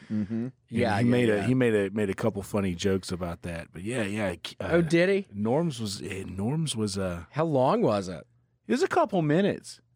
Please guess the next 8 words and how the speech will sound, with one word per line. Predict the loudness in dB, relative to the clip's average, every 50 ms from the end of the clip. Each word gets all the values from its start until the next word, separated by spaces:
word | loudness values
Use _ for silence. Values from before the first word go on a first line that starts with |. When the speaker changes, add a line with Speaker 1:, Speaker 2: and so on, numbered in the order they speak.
| _
Speaker 3:
Oh, | 2 2 4 4
a | 4 2
couple | 0 0 -2 0 2 2 0 0
minutes. | 0 0 0 0 0 0 0 -2 -4 -6 -4
That | -2 2 2
Speaker 2:
Yeah. | 4 4
Speaker 3:
seems | 2 2 0 -4
good. | -6 -4 -4 -2 -2 -2 -2 -4 -6